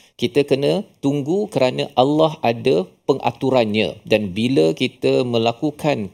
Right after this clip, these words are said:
kebenaran dan keadilan yang dinyatakan dalam kalimah ini, tak boleh ubah. Tak boleh ubah. Kalau Allah cakap bahawa, uh, pada lima tahun daripada sekarang, keadilan jadi begini, itu Allah dah tentukan.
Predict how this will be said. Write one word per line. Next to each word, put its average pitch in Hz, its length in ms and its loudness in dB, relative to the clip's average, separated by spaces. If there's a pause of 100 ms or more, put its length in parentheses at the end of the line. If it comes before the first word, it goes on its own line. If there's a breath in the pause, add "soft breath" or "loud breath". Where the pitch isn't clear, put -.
kebenaran 120 720 0
dan 107 240 0
keadilan 120 560 -2
yang 107 240 -2
dinyatakan 113 720 0
dalam 92 240 0
kalimah 151 400 -2
ini, 101 80 -2
tak 107 160 0
boleh 156 80 4
ubah. 120 240 2 (320 soft breath)
Tak 120 160 2
boleh 123 160 4
ubah. 101 160 2
Kalau 117 160 2
Allah 127 240 2
cakap 139 240 2
bahawa, 127 480 4 (320 loud breath)
uh, 95 160 0
pada 113 240 2
lima 127 240 2
tahun 143 260 0
daripada 135 220 0
sekarang, 151 360 0 (120)
keadilan 139 560 2
jadi 113 240 0
begini, 113 480 -2 (240)
itu 135 240 -4
Allah 123 240 4
dah 120 80 2
tentukan. 117 480 -4